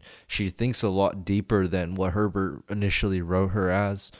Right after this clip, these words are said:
Um, there wasn't really any indication that Hera had, you know, considering she was just, like,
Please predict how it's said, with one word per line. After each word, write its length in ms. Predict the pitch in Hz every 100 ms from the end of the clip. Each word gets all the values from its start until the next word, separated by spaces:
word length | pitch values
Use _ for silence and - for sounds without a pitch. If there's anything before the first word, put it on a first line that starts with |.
| - - -
Um, 120 | 98
there 140 | 92 101
wasn't 280 | 117 110 110
really 220 | 110 104
any 180 | 113 110
indication 880 | 110 107 - - 90 104 - 123 123
that 160 | 113
Hera 360 | 110 113 123 120
had, 320 | 104 110 101 - - - _
you 140 | 104 101
know, 380 | 101 101 95 - _ -
considering 420 | 117 - 110 110
she 120 | - 107
was 120 | 101
just, 260 | 98 -
like, 240 | 110 98